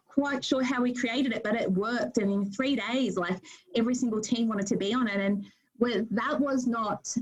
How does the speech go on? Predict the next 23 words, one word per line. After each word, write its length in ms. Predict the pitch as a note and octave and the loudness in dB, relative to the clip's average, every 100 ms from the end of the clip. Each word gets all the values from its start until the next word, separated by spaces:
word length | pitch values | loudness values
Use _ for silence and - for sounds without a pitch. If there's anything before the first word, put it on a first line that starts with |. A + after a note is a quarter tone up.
| - | -2
um, 400 | G3 F#3 F3+ F#3 - | 0 2 2 -2 -4
us 500 | A3 A3 - - - _ | -2 -2 -4 -16 -18 _
forcing 400 | G#3+ C4 D#4 F4+ | 0 0 0 0
teams. 440 | B3 F#3+ F3 G#3 A3+ | 0 0 0 0 0
It 120 | B3+ B3 | -2 0
was, 300 | G#3 G3 - _ _ | 0 -2 -4 _ _
you 100 | - | 0
know, 140 | B3+ G3 | 0 0
I 100 | B3 | 0
like 240 | G#4+ A4 | 0 0
to 80 | F4 | -2
call 220 | - A3 | 0 0
it, 100 | G#3 | 0
Stephen, 300 | - G#3+ A3+ | 0 2 2
it 120 | E4 | 0
was 200 | E4+ C4+ | 0 -2
truly 400 | - C#4 D#4+ B3 | -2 0 2 0
community 500 | A3+ C4 B3 B3+ A3+ | 0 0 2 0 0
control. 580 | A3+ G#3 G#3 C4 C4 - - - _ | 0 0 0 0 0 -2 -8 -20 _
The 100 | - | 0
community 600 | A3 C#4 B3 C#4+ G#4 F#4+ | 2 2 0 0 2 2
controlled 480 | - B3+ A3 F3+ F3 | 2 0 0 -2 -2
that. 260 | D3 A#3 | -2 -2